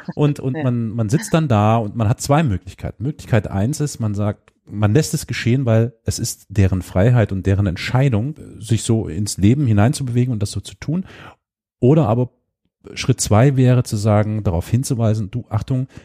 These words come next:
Speaker 1: das hat diese und jene Konsequenzen. Und genau in dem Moment versuche ich ja an deren Freiheitsgedanken, Freiheitsidee rumzuschnippeln. Das fühlt sich auch nicht besonders gut an, muss ich dir sagen. <laughs>
Speaker 2: Hm, nee.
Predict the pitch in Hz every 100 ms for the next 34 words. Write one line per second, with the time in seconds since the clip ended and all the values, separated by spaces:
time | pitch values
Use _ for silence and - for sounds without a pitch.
0 | - 110 123 - 127 135 104 110 110 -
1 | 113 104 113 107 73 - 104 113 98 82
2 | 104 170 123 87 90 131 - _ - -
3 | _ _ _ _ _ _ _ _ _ _
4 | _ _ - - 98 202 190 135 123 120
5 | 117 - 117 113 113 107 120 123 113 107
6 | 104 - - - 117 147 110 107 - -
7 | - 95 90 90 87 90 87 85 - -
8 | - - 92 107 110 - - 92 95 87
9 | 87 - 92 - 90 90 80 78 78 92
10 | - 127 - 107 - 113 107 101 90 85
11 | - 95 - 76 - 87 - 82 82 78
12 | 80 - - - - - - - 196 202
13 | 185 - - 220 214